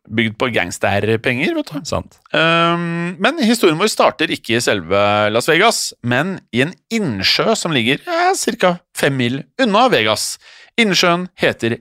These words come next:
Speaker 1: Lake Mead og har, eh, havnet i medienes, eh, søkelys, eh, det siste halvåret, faktisk.
Speaker 2: Mm.
Speaker 1: For,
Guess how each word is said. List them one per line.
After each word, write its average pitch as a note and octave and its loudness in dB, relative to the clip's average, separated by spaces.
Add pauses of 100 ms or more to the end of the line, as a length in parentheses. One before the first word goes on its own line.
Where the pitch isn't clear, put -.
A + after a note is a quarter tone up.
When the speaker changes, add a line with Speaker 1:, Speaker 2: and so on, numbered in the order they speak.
Speaker 1:
Lake A#2 -2
Mead F#3 -2 (160)
og B2+ 4
har, G#2+ 2
eh, A2+ 2
havnet B2+ -4
i D3+ -2
medienes, B2 -2
eh, E3+ 2
søkelys, F3 -2
eh, F3 2
det F#3 -4
siste D#3+ 2
halvåret, A#2+ 2
faktisk. C3+ 0
Speaker 2:
Mm. A#2 0
Speaker 1:
For, B3+ 4